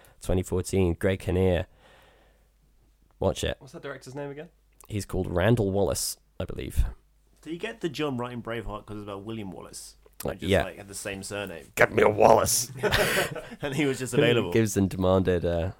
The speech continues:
Speaker 1: demanded a Wallace for this film.
Speaker 3: Yes.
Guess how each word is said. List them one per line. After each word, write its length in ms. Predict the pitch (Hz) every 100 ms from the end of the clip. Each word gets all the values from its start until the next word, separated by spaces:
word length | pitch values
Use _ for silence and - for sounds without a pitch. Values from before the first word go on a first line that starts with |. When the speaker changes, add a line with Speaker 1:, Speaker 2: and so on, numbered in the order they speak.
| _
Speaker 1:
demanded 380 | 98 95 95 92
a 40 |
Wallace 380 | 85 90 87 -
for 100 | -
this 160 | 82 -
film. 280 | 82 85 - _ _ _ _ _ _ _ _ -
Speaker 3:
Yes. 500 | 117 170 175 -